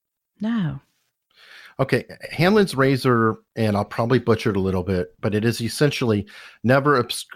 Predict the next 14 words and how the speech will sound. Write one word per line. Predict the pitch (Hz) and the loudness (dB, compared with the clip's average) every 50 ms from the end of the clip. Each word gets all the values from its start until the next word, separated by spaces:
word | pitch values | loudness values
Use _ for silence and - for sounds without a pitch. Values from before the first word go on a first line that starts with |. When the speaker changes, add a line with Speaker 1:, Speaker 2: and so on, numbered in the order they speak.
| - - | -8 -4
Speaker 2:
uh, | 120 107 98 95 | -2 -2 -2 -2
ascribe | 92 - - - 123 113 110 110 110 101 - - - | -4 -6 -4 -2 0 0 2 0 -2 -2 -6 -10 -14
to | - - - - 107 101 101 95 87 | -14 -8 -4 -2 -2 -2 -2 -2 -2
malice | 92 104 107 107 104 101 95 90 87 - - - - _ _ | 0 0 0 2 2 0 0 -2 -2 -6 -10 -14 -18 _ _
that | - 104 104 107 107 - - | -6 -2 0 0 0 0 -2
which | 104 98 - - - | -4 -6 -6 -8 -10
can | - - 98 | -6 -6 -4
be | 90 101 | -2 -2
explained | 95 87 - - - 104 95 85 | -4 -6 -6 -4 -4 -2 -2 -2
by | 87 | -4
stupidity. | 82 - - - - - 98 82 76 - - - - - _ _ _ _ _ _ _ _ - | -6 -8 -8 -10 -8 -8 -8 -10 -10 -12 -16 -18 -20 -20 _ _ _ _ _ _ _ _ -4
Speaker 1:
Right. | 160 147 143 - - _ _ _ _ _ _ _ _ _ _ _ _ _ _ _ - - - - - - - - _ _ _ _ _ _ _ _ _ - | -2 -2 -2 -4 -6 _ _ _ _ _ _ _ _ _ _ _ _ _ _ _ -20 -20 -20 -20 -20 -20 -20 -20 _ _ _ _ _ _ _ _ _ -8
Speaker 2:
Is | 170 202 202 165 - | -2 -2 -2 0 0
that | 240 269 311 330 | 0 0 -2 -4